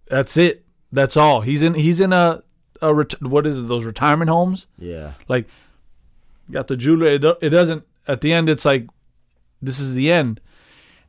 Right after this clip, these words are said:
Speaker 1: But it, it does matter because, like, if you're a grandfather, you want more time with your grandchildren, and, and, and, and if your wife is still around, or, you know, it's, it's, it's just,
Speaker 2: Yeah.
Speaker 1: you have to, have to absolutely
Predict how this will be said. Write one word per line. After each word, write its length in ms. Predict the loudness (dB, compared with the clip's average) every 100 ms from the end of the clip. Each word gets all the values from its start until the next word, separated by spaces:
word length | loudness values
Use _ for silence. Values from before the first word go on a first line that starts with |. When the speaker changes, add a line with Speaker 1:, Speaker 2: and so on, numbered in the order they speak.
| _ _ 2
Speaker 1:
But 260 | 4 2
it, 400 | -2 -10 -6 -8 -4
it 140 | 0
does 260 | 2 2 2
matter 420 | 2 2 2 -2
because, 400 | -6 -2 -2 0
like, 260 | -2 -2 -6
if 140 | -4
you're 100 | -4
a 60 | -2
grandfather, 720 | -2 -2 -4 -12 -14 -18 -14
you 140 | -10
want 180 | -10 -10
more 160 | -14 -12
time 240 | -12 -12
with 120 | -12
your 100 | -12
grandchildren, 640 | -10 -8 -10 -12 -14 -14 -16
and, 140 | -18 _ _ _ _
and, 240 | -20 -18 -18
and, 240 | -18 -18
and 260 | -18 -20 -18
if 140 | -16
your 100 | -12
wife 320 | -10 -8 -10 -14
is 80 |
still 220 | -16 -14 -14
around, 460 | -14 -16 -16 -16
or, 100 | -18 -14 -2
you 80 | 2
know, 100 | 2
it's, 300 | 2 0 -2
it's, 240 | -2 -2
it's 160 | -4 0
just, 440 | 0 0 -2 -16 -20 -18
Speaker 2:
Yeah. 340 | -14 -12 -14 -16 -20 _ _ _ _ _
Speaker 1:
you 160 | -2 0
have 380 | 2 2 0 -4
to, 380 | -6 -6 -6 -12 _ _ -4
have 300 | 0 0 0
to 160 | 0
absolutely 880 | 0 0 -2 -4 -4 -4 -4 -10 -10